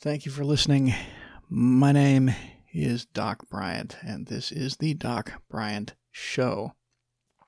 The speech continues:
Well, we've had another so-called mass shooting, this time in a mall in Allen, Texas. And we don't know a whole lot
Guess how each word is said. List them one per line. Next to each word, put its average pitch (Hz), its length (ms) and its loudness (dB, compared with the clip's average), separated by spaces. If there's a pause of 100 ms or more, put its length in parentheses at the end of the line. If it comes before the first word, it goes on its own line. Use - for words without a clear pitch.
(1900)
Well, 170 200 -2
we've 160 180 0
had 185 420 -4
another 135 680 -2 (720)
so-called 143 720 -2
mass 127 560 0
shooting, 113 640 -2 (1160)
this 135 200 -6
time 135 300 -4
in 127 80 -4
a 120 120 -4
mall 131 600 -2 (260)
in 120 300 -12
Allen, 143 540 -8
Texas. - 840 -4 (1300)
And 127 720 -6 (480)
we 156 140 -4
don't 196 320 -4
know 214 240 -4
a - 140 -8
whole 269 420 -2
lot 269 300 -8